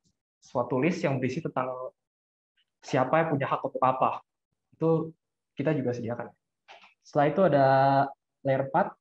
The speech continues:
endpoint. Endpoint itu jadi di client sebenarnya. Jadi kayak misalnya aplikasi, itu kan endpointnya tuh di H P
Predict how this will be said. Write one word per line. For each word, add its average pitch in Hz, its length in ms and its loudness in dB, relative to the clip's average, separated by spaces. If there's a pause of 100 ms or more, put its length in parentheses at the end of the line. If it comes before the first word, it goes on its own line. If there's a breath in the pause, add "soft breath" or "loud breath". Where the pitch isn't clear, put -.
(140)
endpoint. 139 480 -2 (1040)
Endpoint 160 380 0
itu 220 80 2 (100)
jadi 185 240 2
di 156 220 -2
client 160 420 0
sebenarnya. 110 380 -8
Jadi 143 180 -6
kayak 131 260 2 (220)
misalnya 156 300 0
aplikasi, - 560 -4 (480)
itu 143 100 -8
kan 202 300 -2 (100)
endpointnya 147 400 2
tuh - 80 2
di 135 80 0
H 135 60 -2 (100)
P - 40 -6